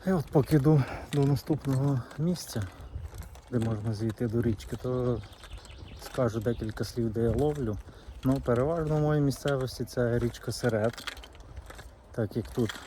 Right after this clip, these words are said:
саме найбільше голавлика. Але подекують історії, що і на Стрипі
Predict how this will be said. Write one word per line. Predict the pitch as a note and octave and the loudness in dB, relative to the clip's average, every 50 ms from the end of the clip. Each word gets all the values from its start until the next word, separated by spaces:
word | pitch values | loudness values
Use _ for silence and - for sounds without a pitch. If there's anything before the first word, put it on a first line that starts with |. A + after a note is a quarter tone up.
| - - | -14 -10
саме | - - A#2 A2+ A#2 | -4 -2 2 4 4
найбільше | A#2 A#2+ A#2+ A2+ A#2+ A2+ G2+ - - A2 G2+ - - - - G2+ | 4 4 4 4 2 0 0 -2 -6 -6 -6 -8 -8 -10 -6 -2
голавлика. | G2+ G#2+ G#2+ G#2 G2+ G2 G2 G2 F#2+ - - A#2+ - - - - - - - - - - - | 0 2 4 4 4 2 0 -4 -6 -6 -8 -10 -10 -12 -16 -18 -18 -18 -18 -18 -12 -4 2
Але | B2+ A2+ B2 C#3 C#3+ C#3+ - | 4 6 6 6 4 0 -2
подекують | - C3 B2 A#2+ C#3 C#3+ C3+ - - C#3 B2 - C#3 A2+ A#2+ | 0 2 2 4 2 2 0 -2 -4 -4 -4 -2 -2 0 0
історії, | C#3 B2+ - - - D3 C3+ C3 B2+ B2+ B2 | 0 -2 0 2 4 6 6 6 4 2 2
що | A#2 - - C3 B2 B2 | 0 0 0 0 2 4
і | A#2+ B2 | 4 4
на | A#2+ B2 B2 A#2+ A#2+ | 4 4 4 4 2
Стрипі | A#2 - - D#3+ D#3+ D#3+ D#3 - - G#2 | 0 -2 -2 0 0 0 0 0 -2 -4